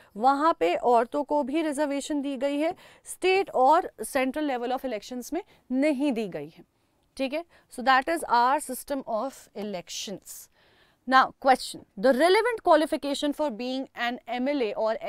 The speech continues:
M P is the ability to understand the people's concerns and problems। कि भैया अगर आपको बनना है, क्वालिफाई करना है as a person, जो आपके लिए, अ, मतलब आप,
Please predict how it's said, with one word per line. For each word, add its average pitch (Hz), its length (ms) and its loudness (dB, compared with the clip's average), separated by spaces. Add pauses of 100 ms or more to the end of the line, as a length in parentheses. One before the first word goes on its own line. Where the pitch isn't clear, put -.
M 254 140 -6
P 240 220 -6
is 196 80 -8
the 240 140 -6 (100)
ability 269 440 -6
to 311 60 -6 (140)
understand 240 540 -8
the - 20 -8 (100)
people's 285 460 -10
concerns 247 680 -8 (100)
and 226 180 -10
problems। 180 540 -10 (600)
कि 302 100 -2
भैया 311 300 2
अगर 294 440 2
आपको 254 400 0
बनना 226 380 0
है, 233 220 2
क्वालिफाई 254 520 2
करना 247 320 2
है 254 280 0
as 220 480 0
a 214 60 0 (100)
person, 220 440 0 (400)
जो 226 180 4
आपके 247 500 0
लिए, 277 360 -2
अ, 214 360 -4
मतलब 220 300 -8
आप, 220 180 -4